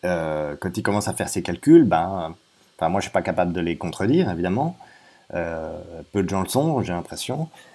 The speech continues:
Mais ça devient assez intéressant, parce que les, les... c'est pas facile. Le solaire et l'éolien, euh,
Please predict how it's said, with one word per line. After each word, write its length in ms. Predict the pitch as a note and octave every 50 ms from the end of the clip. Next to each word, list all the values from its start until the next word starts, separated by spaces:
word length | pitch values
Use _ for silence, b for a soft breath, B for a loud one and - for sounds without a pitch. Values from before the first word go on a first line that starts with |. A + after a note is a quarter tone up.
| B B B B B
Mais 440 | - F#2 F#2 F#2+ G2 G2+ G2+ - -
ça 420 | E2+ - - - - - - G2 F#2
devient 240 | F#2 F#2 F2 A2 A2+
assez 460 | G#2+ G2+ F2+ F#2 - - A#2+ A2+ A2
intéressant, 640 | G2 G2+ G#2+ A#2 A#2 C3+ - - E3 A2+ E2+ F2 -
parce 200 | - F2+ - -
que 460 | - - F2+ E2+ E2 E2+ E2 E2+ E2+ E2
les, 260 | E2 E2 E2 E2+ E2
les... 400 | - E2 E2 E2 D#2+ D#2+ D#2+ D#2 D#2+ _ _ _ _ _ _ _ - -
c'est 140 | - - -
pas 80 | B2+ B2+
facile. 460 | B2 C#3 - - - B2 F2+ E2+ F2 - - _ - - _ _ - -
Le 120 | F#2 E2
solaire 360 | - - G#2 G2 G#2+ G#2+ G2+ F#2
et 40 | F#2
l'éolien, 640 | F2+ F#2 F2 F2 F#2 G2 G#2+ B2 C3+ C#3 C3 G#2+
euh, 400 | F#2 F2+ F2+ F2+ F2 E2+ E2+ E2+